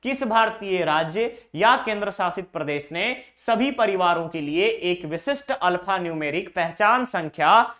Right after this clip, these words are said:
शुरू करने का प्रस्ताव दिया है? इसका आंसर आपको कमेंट बॉक्स में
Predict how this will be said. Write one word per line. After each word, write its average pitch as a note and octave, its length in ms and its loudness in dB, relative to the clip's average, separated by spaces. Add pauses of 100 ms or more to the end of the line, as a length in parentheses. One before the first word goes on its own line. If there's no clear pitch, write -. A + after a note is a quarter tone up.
(160)
शुरू A3+ 320 -2
करने E3 400 0
का F#3+ 140 0
प्रस्ताव C#3+ 580 -2
दिया C3 240 0
है? C3+ 340 0 (180)
इसका G3 260 0
आंसर F#3+ 260 2
आपको E3+ 280 2
कमेंट D#3+ 320 -4
बॉक्स D3 300 -2
में A#3+ 240 0